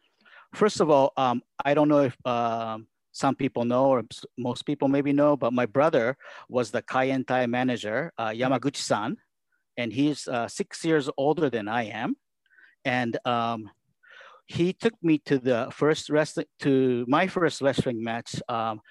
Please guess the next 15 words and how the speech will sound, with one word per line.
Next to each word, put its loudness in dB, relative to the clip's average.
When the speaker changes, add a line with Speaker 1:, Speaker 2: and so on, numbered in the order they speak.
Speaker 1:
nineteen 2
seventy-two, 2
um, 4
in -2
Korakuen 2
Hall, 4
which -6
is -4
in, -4
uh, -4
near 0
Tokyo 2
Dome, 0
where 0
the -10